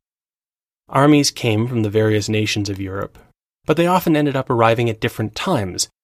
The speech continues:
so that there was never a big enough army to strike a decisive blow. The trick was to coordinate their departure by sea from Italy, and to make sure that the seas were safe for the transport ships.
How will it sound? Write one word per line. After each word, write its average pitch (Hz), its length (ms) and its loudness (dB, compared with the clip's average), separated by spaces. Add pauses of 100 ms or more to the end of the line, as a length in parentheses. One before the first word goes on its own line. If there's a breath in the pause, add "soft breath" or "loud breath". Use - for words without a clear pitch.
so 147 100 0
that 135 160 2
there 147 80 4
was 135 160 2
never 151 280 0
a 135 60 -4
big 135 220 0
enough 123 280 -2
army 110 260 0
to 107 100 -8
strike 107 340 -4
a 107 40 -8
decisive - 580 -6
blow. 87 400 -8 (1000)
The 139 80 -4
trick - 280 -4
was 165 120 -2
to - 80 -6
coordinate 135 580 -2
their 113 100 -2
departure 127 500 -4
by 104 180 -2
sea - 220 -2
from 107 200 -10
Italy, - 420 -6 (400)
and 131 160 -2
to 127 80 0
make 127 160 2
sure 127 160 0
that 117 140 0
the 117 100 -8
seas 120 300 0
were 104 100 -8
safe - 500 -2
for - 140 -6
the 160 80 -4
transport - 540 -8
ships. - 400 -10